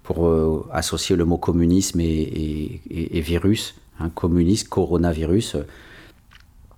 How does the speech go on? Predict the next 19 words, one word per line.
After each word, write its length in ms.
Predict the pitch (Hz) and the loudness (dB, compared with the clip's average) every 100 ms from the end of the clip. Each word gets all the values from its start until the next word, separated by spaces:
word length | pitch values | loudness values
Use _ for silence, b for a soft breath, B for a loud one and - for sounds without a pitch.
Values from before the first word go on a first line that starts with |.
| - - - | -20 -20 -6
Et 100 | 87 | -4
donc 260 | 78 101 107 | 0 0 0
ce 120 | - | -2
complot 380 | 87 107 101 107 | 0 0 2 2
des 120 | 87 | 2
communistes, 580 | 85 85 82 107 131 - | 0 2 4 4 2 2
euh, 280 | 82 82 76 | 2 2 0
vise 320 | 71 107 98 | 0 -2 2
à, 260 | 80 76 76 B B | 0 0 -4 B B
à 100 | - | -8
travers 380 | - 85 82 85 | -4 -2 0 0
des, 320 | 78 76 73 67 b - - | 0 0 -2 -4 b -20 -10
des 140 | 80 | -6
cercueils 400 | 78 82 - 87 | -4 -4 -2 0
vides 480 | 80 87 107 113 104 | 0 2 4 4 2
ou, 220 | 87 87 82 B _ | 0 -2 -4 B _
ou 240 | 85 87 87 | -2 2 4
le, 320 | 87 85 80 | 4 4 2
la, 180 | - | 0